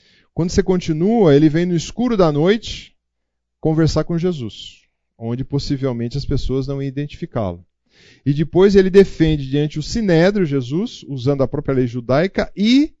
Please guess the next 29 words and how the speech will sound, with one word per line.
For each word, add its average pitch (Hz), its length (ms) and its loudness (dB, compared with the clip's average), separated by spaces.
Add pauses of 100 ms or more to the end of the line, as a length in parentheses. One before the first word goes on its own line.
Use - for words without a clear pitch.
(760)
ele 175 240 2
vai 151 440 0
junto 160 340 -4
ali 143 300 4
com 113 640 -6
José 120 280 0
de 135 80 0
Arimateia 123 800 0 (280)
solicitar 156 580 -2
aquele 143 220 -2
corpo 147 420 -4
pra 139 340 -2
ser 135 340 10
preparado 123 500 -2
pra 127 180 -8
morte. 90 560 -16 (560)
Usa 220 340 6
a - 20 8
lei 170 400 8
indevidamente 160 960 2
antes, 151 340 -4
quando 131 180 -8
ele 123 100 -4
faz 127 200 -2
algumas 120 300 -6
perguntas 127 580 -6
pra 113 160 -8
Jesus, 110 720 -14
né? 107 180 -14